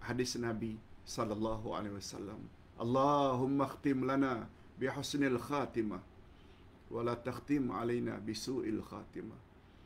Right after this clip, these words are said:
Ya Allah, akhirilah hidup kami dalam husnul khatimah, dalam iman yang murni tanpa bercampur syirik, dan dalam ibadat dan beramal saleh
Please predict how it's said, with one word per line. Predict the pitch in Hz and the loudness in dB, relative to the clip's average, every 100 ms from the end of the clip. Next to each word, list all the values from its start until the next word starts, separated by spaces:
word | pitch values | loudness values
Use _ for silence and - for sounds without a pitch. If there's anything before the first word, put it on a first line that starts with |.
| - - - - - - - - - - - | -20 -20 -20 -20 -20 -20 -20 -20 -20 -20 -6
Ya | 123 123 | 0 4
Allah, | 143 160 151 | 6 6 4
akhirilah | 147 151 165 170 165 123 | 4 8 8 8 6 2
hidup | 127 151 156 156 | 4 6 6 4
kami | - 156 151 135 113 | 0 2 4 4 2
dalam | 127 139 143 123 - - | 2 2 2 0 -4 -2
husnul | 160 156 151 143 | -2 2 4 4
khatimah, | - 147 - 139 117 82 - - - - - - - - | 2 -2 0 0 0 -2 -8 -20 -20 -20 -18 -16 -16 -6
dalam | 120 131 127 | 0 2 4
iman | 131 165 160 135 107 104 - - - - 135 | 6 6 6 0 -2 -6 -16 -20 -20 -6 4
yang | 147 139 | 6 6
murni | 139 175 165 170 196 185 - - | 6 4 6 4 4 -2 -8 0
tanpa | 143 139 147 | 2 4 2
bercampur | 131 127 139 139 131 135 123 | 2 0 0 0 0 0 0
syirik, | - 123 120 - - - - - - - - - | 0 2 2 -2 -10 -20 -20 -20 -20 -20 -20 -18
dan | - 123 120 | -2 0 2
dalam | 123 127 117 113 | 4 4 4 2
ibadat | 127 117 160 151 120 - - | 2 4 2 4 2 0 -6
dan | 127 120 | 0 0
beramal | 117 120 123 123 117 | 2 2 2 2 0
saleh | - 170 147 107 | -2 0 0 -2